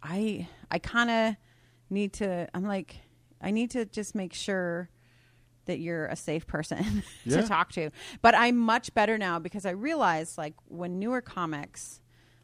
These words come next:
Speaker 1: like, I'm like, "I don't know you and you don't know me," but because I am, you know, the headliner or established in the community, I should go out of my way. You know what I mean? Like,
Speaker 2: Yeah.
Speaker 1: that's, so I kind of have gotten over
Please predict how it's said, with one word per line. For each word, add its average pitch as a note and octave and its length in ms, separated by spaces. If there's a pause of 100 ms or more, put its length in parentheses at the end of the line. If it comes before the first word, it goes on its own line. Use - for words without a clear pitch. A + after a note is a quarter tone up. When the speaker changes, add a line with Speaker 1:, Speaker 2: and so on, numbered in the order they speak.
Speaker 1:
like, F#3 100
I'm G3 100
like, F#3 200
"I G3 100
don't B3+ 100
know B3+ 80
you G#3 340
and E3+ 160
you F3 60
don't F3 160
know E3 80
me," F3 360
but D#3+ 180
because F3+ 240
I F3 180
am, F3 380 (160)
you E3 160
know, D3 320
the F#3 60
headliner F3+ 600
or D#3 200
established E3+ 580
in E3 60
the D3+ 60
community, F3 600 (560)
I A3+ 140
should A#3+ 400
go F#3+ 140
out E3 220
of D#3+ 140
my D3+ 180
way. C#3+ 540 (420)
You A#3 160
know B3+ 80
what A#3 80
I A3 60
mean? G#3 260
Like, F#3 140
Speaker 2:
Yeah. G2+ 120
Speaker 1:
that's, - 540 (540)
so - 140
I G#3+ 120
kind A#3 320
of A#3+ 240 (600)
have G3+ 200
gotten F3+ 280
over F#3+ 600